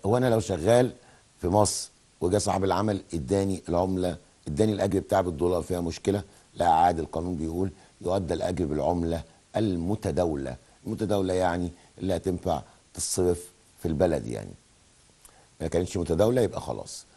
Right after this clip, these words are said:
طيب، كمان لو أنا شغال في مصنع باليوم. يعني إيه باليوم؟ هو أنا ممكن أشتغل باليوم وبعقد؟ آه طبعًا، لأن بص، هو العقد أنت هتكتب فيه إن الأجر يومي.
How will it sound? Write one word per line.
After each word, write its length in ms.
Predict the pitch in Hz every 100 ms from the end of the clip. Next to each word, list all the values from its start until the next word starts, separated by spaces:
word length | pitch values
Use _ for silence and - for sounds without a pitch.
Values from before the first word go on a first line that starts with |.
| - -
طيب، 220 | 101 76 - - _ _ _ _ _ _ _ _ _ _ _ - - - - -
كمان 420 | - 110 139 143 - -
لو 180 | 92 107
أنا 100 | 120
شغال 640 | 101 69 95 104 98 87 - - -
في 60 |
مصنع 560 | 76 101 - 87 90 90 - _ _ _ _ _ _ _ -
باليوم. 560 | 98 85 90 64 50 50 - _ _ _ _ _ _ -
يعني 240 | 65 67
إيه 80 | 90
باليوم؟ 420 | 90 73 71 60 - - - -
هو 220 | 80 87
أنا 100 | 107
ممكن 320 | 101 110 87
أشتغل 400 | 76 - 87 87
باليوم 500 | 71 69 73 95 104 - _ -
وبعقد؟ 420 | 69 67 90 113 - - -
آه 100 | 117
طبعًا، 500 | 135 123 98 85 69 - - - -
لأن 240 | 87 123
بص، 400 | 104 92 123 -
هو 120 | 92
العقد 360 | 95 107 135 101
أنت 160 | 92
هتكتب 380 | 92 - - 101 -
فيه 200 | 127 156 -
إن 120 | 90
الأجر 340 | 82 - 110
يومي. 480 | 104 104 95 80 67